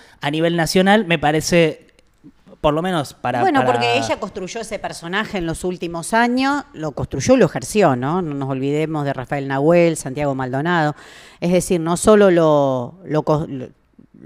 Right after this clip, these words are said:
Speaker 2: armó un personaje donde ella es una heroína represora,
Speaker 1: Sí.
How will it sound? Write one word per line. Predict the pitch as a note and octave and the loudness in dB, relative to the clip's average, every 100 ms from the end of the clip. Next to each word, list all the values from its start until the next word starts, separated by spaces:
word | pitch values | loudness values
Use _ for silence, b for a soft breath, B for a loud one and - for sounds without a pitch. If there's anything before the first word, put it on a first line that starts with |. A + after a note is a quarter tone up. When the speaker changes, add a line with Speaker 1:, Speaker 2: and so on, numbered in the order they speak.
| - - - | -16 -14 -6
Speaker 2:
armó | D#3 D#3 F#3+ A#3+ B3+ | -4 0 4 6 6
un | G#3 | 4
personaje | E3 D3 D#3+ F3 G#3 - F3+ | 2 0 -2 0 -2 -2 -2
donde | D3 C#3+ | -2 0
ella | D3+ E3+ E3 D#3+ D3 | 2 2 0 0 0
es | D#3 | -2
una | D3 C#3+ C#3 | -4 -4 0
heroína | C#3+ D3+ F#3 G3 F#3 D#3+ C#3 C3+ b b b | 0 2 2 0 0 0 -2 -6 b b b
represora, | - D#3+ D3+ D3 D3+ A#3 A3+ A3+ A#3+ D4 D#4 - | -4 -2 -2 -2 2 8 10 10 8 6 0 -8
Speaker 1:
Sí. | - D#3 B2 | -10 -6 -6